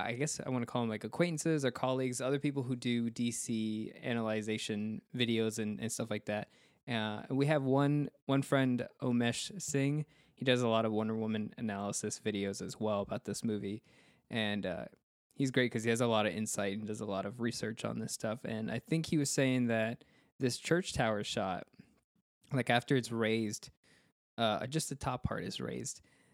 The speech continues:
uh, when you see all these villagers, they come to look at this church tower.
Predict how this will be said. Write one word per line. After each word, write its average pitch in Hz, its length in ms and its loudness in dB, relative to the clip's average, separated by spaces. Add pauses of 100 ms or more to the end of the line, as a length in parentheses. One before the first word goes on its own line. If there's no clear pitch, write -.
(140)
uh, 110 460 -4 (960)
when 139 180 2
you 139 100 4
see 170 300 2
all 147 160 6
these 147 220 2
villagers, 120 460 2
they 107 80 -2
come 117 200 -2
to 110 80 0
look 104 180 -2
at 113 140 -4
this 104 280 -4
church - 340 -6
tower. 147 480 -4